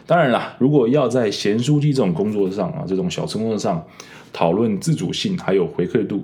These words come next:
确实是比较困难的啊。我个人是建议，如果想要追求自主跟回馈度的话，还是换一份工作比较快。那如果工作啊，可以看得透彻，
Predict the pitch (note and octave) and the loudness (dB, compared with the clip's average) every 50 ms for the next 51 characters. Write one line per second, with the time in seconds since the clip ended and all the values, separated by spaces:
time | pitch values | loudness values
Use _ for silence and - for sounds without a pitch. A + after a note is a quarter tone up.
0 | - - - - G#3+ G3+ - - - - - F#2+ F#2 - - A#2+ G#2 F2 - E2 | -8 -10 -6 -2 0 0 0 0 -2 -4 -4 -4 -4 -2 -2 -4 -4 -4 -4 -4
1 | D#2+ D#2 - G2+ G2+ F#2+ - - - G2+ F2+ D#2+ D#2 D#2 D#2 - D#2 D#2 D2+ - | -4 -2 -2 -2 -2 -4 -2 -2 -2 0 0 -4 -6 -8 -10 -10 -12 -12 -10 -8
2 | - E2 E2 B2+ B2 G#2 F2+ F2+ F#2+ G2+ G2 A2 A2 G2 F#2+ F#2+ F2 D#2+ F2 G2+ | -8 -4 -2 0 0 0 0 0 -2 -2 -2 -2 -2 0 0 0 -2 -2 -2 -2
3 | G2+ F#2+ - E2 D#2+ F2 E2+ - G2 G2 G2 - F2 E2+ D#2+ - G2+ F2 D#2+ D#2 | -2 -2 -2 -2 -4 -4 -2 0 0 0 0 -2 -4 -6 -6 -6 -6 -6 -6 -4
4 | D#2 F#2+ F#2 - E2+ E2 G2+ F#2+ G#2 F#2 - - - G#2 F#2+ E2+ - - - - | -4 -4 -2 -2 -2 -2 -2 -2 0 0 0 0 2 0 0 0 -2 -8 -16 -20
5 | - - - - - - - D2+ D#2 E2+ E2 - - G#2 G2 F#2 F2 - G#2+ F#2+ | -20 -20 -20 -20 -16 -10 -6 -2 -2 -2 -2 -4 -4 -4 -2 -2 -2 0 0 0
6 | F2+ G2 F#2+ F#2 F#2+ A2+ D3+ D#3 - - - - - - - - - - - - | 0 0 0 0 2 2 2 2 2 0 -4 -6 -6 -8 -10 -10 -12 -16 -20 -20
7 | - - - - - - - - - - - - - G3+ F#3 D3+ E3 F3 A3 - | -20 -20 -20 -20 -20 -20 -20 -20 -20 -20 -16 -4 0 2 4 4 4 4 4 2
8 | - - - D3 E3 F3+ F3 G3 G3 - - - E2+ D#2 D#2 - - F#2+ F2 - | 2 0 2 2 4 4 4 4 2 2 2 0 -2 -4 -4 -2 -2 -4 -2 -2
9 | - A#2 F#2 F2 - A2+ G2+ F#2+ - - B2+ F#2 E2 D#2+ | -2 -2 -2 0 2 2 2 2 2 2 2 2 2 -2